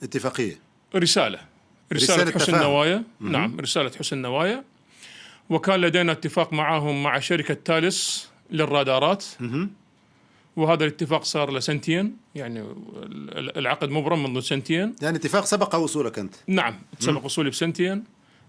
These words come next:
Speaker 2: الآن فعلنا هذا الاتفاق لشراء،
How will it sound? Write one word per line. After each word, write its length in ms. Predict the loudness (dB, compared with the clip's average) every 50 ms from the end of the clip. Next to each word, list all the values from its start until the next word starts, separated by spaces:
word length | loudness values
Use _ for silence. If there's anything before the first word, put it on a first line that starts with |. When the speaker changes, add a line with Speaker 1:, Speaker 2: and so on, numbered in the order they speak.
| -2 -2
Speaker 2:
الآن 240 | 0 2 2 2
فعلنا 500 | 2 2 2 2 4 4 2 2 2 2
هذا 100 | 2 2
الاتفاق 640 | 2 0 0 -2 -2 0 2 2 2 2 0 -10 -20 _ _ _ _ _ _ _ _ _ _ _ _ _ _ -6
لشراء، 460 | -4 -2 0 2 2 2 2 2 0